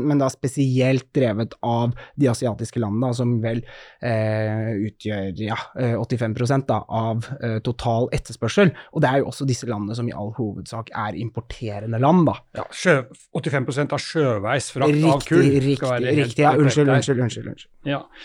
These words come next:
Speaker 2: Så der igjen så er vi da Kina, India, andre asiatiske land.
Speaker 1: Mhm.
Speaker 2: Mhm. Så der tror du på at det nå blir en vekst da i, i kulletterspørselen?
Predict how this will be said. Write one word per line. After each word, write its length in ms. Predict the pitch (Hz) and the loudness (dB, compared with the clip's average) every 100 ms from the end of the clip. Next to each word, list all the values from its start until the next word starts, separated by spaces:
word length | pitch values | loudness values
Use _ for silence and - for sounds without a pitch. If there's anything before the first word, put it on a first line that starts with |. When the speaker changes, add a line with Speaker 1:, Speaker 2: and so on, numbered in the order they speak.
| - - - | -20 -20 0
Speaker 2:
Så 120 | 180 | 6
der 220 | 165 196 | 8 8
igjen 280 | 202 185 214 | 6 6 4
så 140 | 196 | 2
er 60 | 170 | 4
vi 80 | 156 | 8
da 100 | 156 160 135 - | 8 6 4 -4
Kina, 420 | - 156 135 151 | -4 2 4 4
India, 320 | 135 120 135 147 135 - _ _ _ | 2 2 2 2 0 -6 _ _ _
andre 280 | 123 107 110 | 0 0 0
asiatiske 480 | 104 117 117 - 127 | -2 -6 -6 -4 -2
land. 240 | 151 175 | 0 0
Speaker 1:
Mhm. 360 | 139 123 117 165 - | 0 0 0 -4 -6
Speaker 2:
Mhm. 340 | - 123 117 156 160 _ - - - - - - | 0 2 2 0 -4 _ -20 -20 -20 -20 -20 -2
Så 100 | 175 | 4
der 220 | 160 208 | 6 6
tror 160 | 175 151 | 6 6
du 120 | 156 | 6
på 100 | 160 | 4
at 80 | 165 | 2
det 100 | 170 | 4
nå 140 | 143 143 | 4 4
blir 260 | 127 120 | 2 4
en 180 | 131 139 131 | 4 2 2
vekst 320 | 104 - - | -4 -6 -2
da 100 | 120 | 2
i, 140 | 117 120 123 123 | 2 2 0 -2
i 80 | 117 | 0
kulletterspørselen? 720 | 131 104 104 - 110 131 | 0 -2 -4 -4 -2 -2